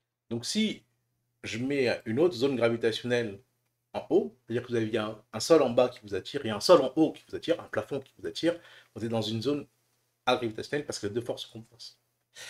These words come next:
Et donc, en ob-, en obtenant tout ça, on, on obtient une zone de basse température où les calculs moléculaires et les calculs chirurgicaux sont différents. C'est comme ça qu'on a guéri les enfants du Téléthon.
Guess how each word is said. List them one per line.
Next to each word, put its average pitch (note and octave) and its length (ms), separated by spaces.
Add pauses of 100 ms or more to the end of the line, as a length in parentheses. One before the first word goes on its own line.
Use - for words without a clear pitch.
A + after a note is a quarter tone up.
(240)
Et C3 80
donc, D3+ 420
en A#2 280
ob-, C3 240 (600)
en C#3+ 40
obtenant E3+ 360
tout G3+ 140
ça, E3+ 240
on, C#3+ 160
on A#2 240
obtient B2+ 260
une C#3 140
zone C3+ 400
de G#2+ 100
basse C#3+ 340
température C3+ 680 (680)
où C3 80
les B2+ 180
calculs D#3+ 580 (180)
moléculaires C#3+ 840 (600)
et A#2+ 80
les A#2+ 100
calculs B2+ 440
chirurgicaux A#2+ 880 (260)
sont - 200
différents. A2+ 460 (2750)
C'est - 120
comme B2+ 160
ça C#3+ 140
qu'on C#3 160
a A#2 80
guéri A2 220
les A2 180
enfants G#2 220
du G2+ 120
Téléthon. F#2 460